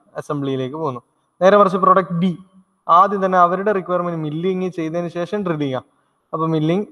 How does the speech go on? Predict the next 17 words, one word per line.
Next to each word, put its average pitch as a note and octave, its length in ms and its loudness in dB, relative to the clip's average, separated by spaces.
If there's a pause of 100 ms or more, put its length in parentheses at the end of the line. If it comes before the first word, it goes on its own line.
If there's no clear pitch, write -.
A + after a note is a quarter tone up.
to D3 120 -4
drilling, C3+ 360 -2 (160)
drilling D#3 360 -2
to D3 140 -2
planning, C3+ 460 0 (160)
planning D3+ 360 2
to C#3+ 100 -2
welding, C3 360 -2 (140)
welding C#3+ 340 -2
to C#3 80 -14 (220)
grinding C3 400 -2 (460)
and D3+ 140 -2
last C#3+ 260 4
one C#3 180 0
to G3+ 100 2 (380)
assembling. C3 440 0 (440)
So G3 80 4